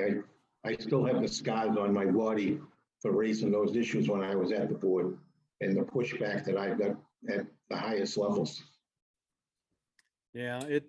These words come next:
Speaker 2: uh, it, it is, uh, you know, it is disconcerting because, you know, for those of us who, who, you know, are still in the business, um, and, and we are all safety advocates,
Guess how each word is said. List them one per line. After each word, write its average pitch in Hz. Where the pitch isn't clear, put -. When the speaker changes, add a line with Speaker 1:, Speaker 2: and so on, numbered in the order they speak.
Speaker 2:
uh, 139
it, 151
it 135
is, 151
uh, 147
you 151
know, 135
it 131
is 120
disconcerting 131
because, 120
you 113
know, 120
for 123
those 143
of 127
us 135
who, 123
who, 120
you 113
know, 104
are 113
still 147
in 147
the 131
business, 123
um, 98
and, 113
and 110
we 113
are 127
all 131
safety 127
advocates, 113